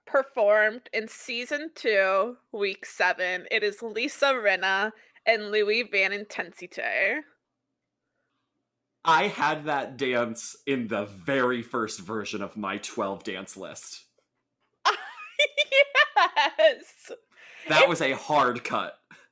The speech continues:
Speaker 1: It's so g-, oh, like, you very easily threw it away?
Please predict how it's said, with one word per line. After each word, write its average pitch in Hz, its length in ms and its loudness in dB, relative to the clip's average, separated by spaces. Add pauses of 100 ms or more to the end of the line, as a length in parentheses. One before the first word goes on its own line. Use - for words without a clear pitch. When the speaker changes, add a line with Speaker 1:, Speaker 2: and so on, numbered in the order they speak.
Speaker 1:
It's 415 280 2
so 320 680 4
g-, 254 100 -8
oh, 233 360 6 (180)
like, 196 220 -4
you 214 120 -12 (1600)
very 196 280 2
easily 185 420 -4
threw 208 240 -4
it 190 60 -4
away? 208 340 -2